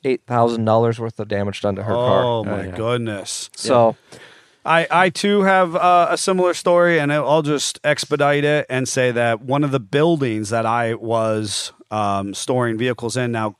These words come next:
Speaker 2: granted, I was there free of charge, but it was a building that other, uh, property was stored in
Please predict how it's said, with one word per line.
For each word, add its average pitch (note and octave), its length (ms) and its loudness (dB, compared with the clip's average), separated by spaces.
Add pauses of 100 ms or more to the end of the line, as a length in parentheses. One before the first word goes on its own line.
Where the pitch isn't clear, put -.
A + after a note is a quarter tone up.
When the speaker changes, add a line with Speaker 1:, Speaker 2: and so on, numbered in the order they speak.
(220)
Speaker 2:
granted, B2+ 520 -2
I A#2+ 200 -2
was A#2 200 -4
there A#2+ 200 0
free B2+ 240 -4
of A#2+ 100 -6
charge, C3 460 -2
but B2 140 -2
it G#2 100 -4
was A2 200 -2
a A#2 80 -2
building B2 520 -2 (340)
that G#2+ 380 -2 (160)
other, D#3 640 0 (680)
uh, C#3 140 4
property D#3 420 0
was C#3 180 -2
stored D3 280 0
in D3 260 0